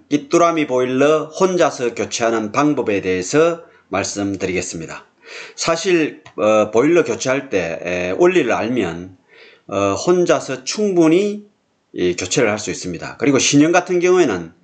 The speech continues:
너무 쉽습니다. 예, 그래서, 어, 그 부분을 좀 알려드리려고 합니다. 자, 먼저 제가 지금, 어, 요번에 교체하려고 하는 거는,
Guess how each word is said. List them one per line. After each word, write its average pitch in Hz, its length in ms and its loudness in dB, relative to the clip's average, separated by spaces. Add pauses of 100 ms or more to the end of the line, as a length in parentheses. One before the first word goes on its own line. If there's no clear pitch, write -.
(320)
너무 131 400 4
쉽습니다. 82 760 -6
예, 82 300 -10
그래서, 107 580 0 (600)
어, 98 640 2
그 120 160 2
부분을 107 540 0
좀 90 280 -4
알려드리려고 95 960 -2
합니다. 95 360 -6 (1120)
자, 139 180 2
먼저 147 720 4
제가 160 300 2
지금, 143 680 2
어, 104 420 0
요번에 120 600 2
교체하려고 139 1000 2
하는 117 200 0
거는, 101 440 -6